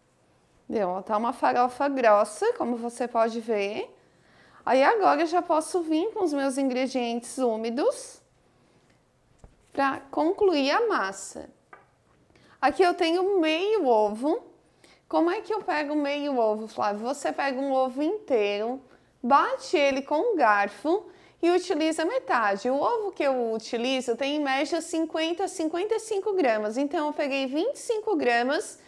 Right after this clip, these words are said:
do ovo e coloquei aqui. Assim é meio ovo.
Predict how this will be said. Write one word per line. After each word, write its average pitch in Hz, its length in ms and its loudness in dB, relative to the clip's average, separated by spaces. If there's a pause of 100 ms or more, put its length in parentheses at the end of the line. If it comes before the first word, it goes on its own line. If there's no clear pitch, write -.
(400)
do 339 180 6
ovo 285 360 8
e 339 80 0
coloquei 302 500 2
aqui. - 480 -4
Assim 233 440 -4
é 302 40 -2
meio 269 560 2
ovo. - 460 0